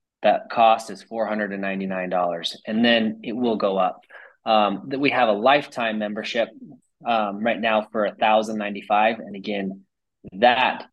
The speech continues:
gets you all these things, plus additional visits of physical therapy at a significant, uh, decrease in cost. Um, and so that's the va-, added value of that annual, uh, or excuse me, that lifetime membership, I should say.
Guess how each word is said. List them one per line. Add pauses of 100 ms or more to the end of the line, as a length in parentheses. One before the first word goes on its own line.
(140)
gets
you
all
these
things,
plus
additional
visits
of
physical
therapy
at
a
significant,
uh, (140)
decrease
in
cost. (420)
Um, (340)
and
so
that's
the
va-,
added
value
of
that
annual, (160)
uh,
or
excuse
me,
that
lifetime (200)
membership,
I
should
say.